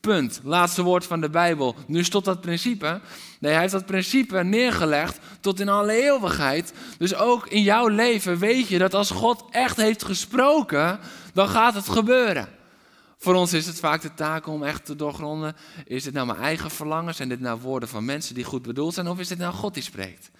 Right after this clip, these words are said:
En daardoor zijn we vaak in verwarring. En soms ook in teleurstelling. Maar ik kan getuigen dat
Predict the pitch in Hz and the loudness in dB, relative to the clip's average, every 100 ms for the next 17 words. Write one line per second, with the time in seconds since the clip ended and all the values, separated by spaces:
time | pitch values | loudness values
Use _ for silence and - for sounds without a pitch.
0 | _ _ _ _ 117 127 135 143 151 147 | _ _ _ _ 0 0 0 -2 -4 -2
1 | 156 151 151 156 156 180 156 101 - - | -2 -2 -4 -6 0 0 0 -4 -8 -20
2 | - _ - - - 127 127 156 143 143 | -20 _ -20 -20 -6 -4 -4 -4 -4 -2
3 | 143 147 151 180 196 - 135 104 90 - | -4 -4 -2 0 0 -2 -6 -8 -10 -16
4 | _ _ _ _ _ _ _ _ _ _ | _ _ _ _ _ _ _ _ _ _
5 | _ 143 147 139 - - 165 170 151 - | _ -2 0 -2 -8 -8 -6 -2 -2 -2
6 | 202 233 170 143 123 127 _ - _ 131 | 0 2 0 -2 -8 -10 _ -20 _ -2
7 | 139 139 | -2 -4